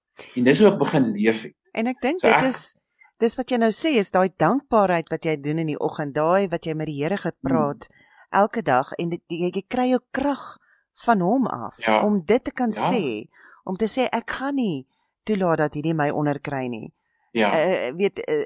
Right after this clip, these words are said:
Speaker 2: is absoluut, dis nie 'n selfding nie. Dis nie 'n
Speaker 1: Mm-mm.
Speaker 2: van uit, uit jou eie krag uit nie. Dit is krag wat van die Here afkom.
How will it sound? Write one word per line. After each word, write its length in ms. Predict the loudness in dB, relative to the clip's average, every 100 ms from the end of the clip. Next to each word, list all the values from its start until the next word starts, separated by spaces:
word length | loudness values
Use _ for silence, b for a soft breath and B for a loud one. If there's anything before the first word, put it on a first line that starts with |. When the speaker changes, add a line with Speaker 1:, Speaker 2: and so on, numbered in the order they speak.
| -4
Speaker 2:
is 180 | -6 -4 -4
absoluut, 460 | -4 -4 -6 -4
dis 160 | -6 -6
nie 120 | -6
'n 40 |
selfding 720 | -6 -2 0 0 -2 -8 -8 -8
nie. 220 | -12 -14 _ _ _ -10
Dis 180 | -6 -2
nie 140 | 0
'n 200 | 2 0
Speaker 1:
Mm-mm. 100 | 0
Speaker 2:
van 220 | -2 -2 -6 _
uit, 220 | -2 -2 -2
uit 360 | -4 -4 -4 -4
jou 100 | 0
eie 220 | 2 2
krag 280 | 0 -4 -4
uit 140 | -4
nie. 140 | -6 -8 _ _ _
Dit 200 | -2 -2
is 120 | -4 -6
krag 340 | -2 0 0 -4
wat 140 | -6
van 100 | -4
die 120 | -4 -2
Here 140 | 0 0
afkom. 480 | -2 -10 -10 -12